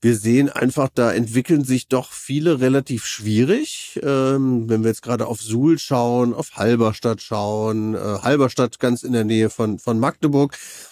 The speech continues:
da sehen wir natürlich auch eine große Spreizung, ne? Also Magdeburg stand hier auf der Gewinnerseite mit plus sieben Prozent im letzten Jahr. Halberstadt,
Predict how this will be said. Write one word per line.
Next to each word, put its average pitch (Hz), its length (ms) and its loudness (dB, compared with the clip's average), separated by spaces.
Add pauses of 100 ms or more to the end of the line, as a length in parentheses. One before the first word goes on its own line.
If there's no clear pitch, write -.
da 113 80 2
sehen 139 180 4
wir 165 100 4
natürlich 139 380 -2
auch - 80 0
eine 139 140 6
große 127 500 4
Spreizung, 131 640 -2
ne? 196 260 -2
Also 107 400 0
Magdeburg 120 680 0
stand 127 340 0
hier 113 180 0
auf 117 200 -2
der 107 140 2
Gewinnerseite 117 880 0 (460)
mit 113 180 -2
plus 127 260 0
sieben 127 320 -4
Prozent 110 560 -2
im 117 160 0
letzten 107 440 -4
Jahr. 120 280 -2
Halberstadt, 143 840 0